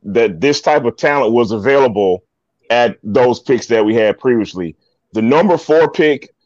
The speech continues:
we didn't know. Nobody in the world knew Giannis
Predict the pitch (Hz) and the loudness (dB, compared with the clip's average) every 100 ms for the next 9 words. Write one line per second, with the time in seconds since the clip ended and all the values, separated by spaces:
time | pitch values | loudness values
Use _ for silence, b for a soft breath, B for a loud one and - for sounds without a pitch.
0 | _ - 160 240 180 127 123 120 127 196 | _ -2 2 2 2 2 2 2 2 0
1 | 294 269 220 143 113 117 123 110 113 110 | 2 2 2 0 0 2 2 2 0 -2
2 | 107 117 107 | -2 -2 -4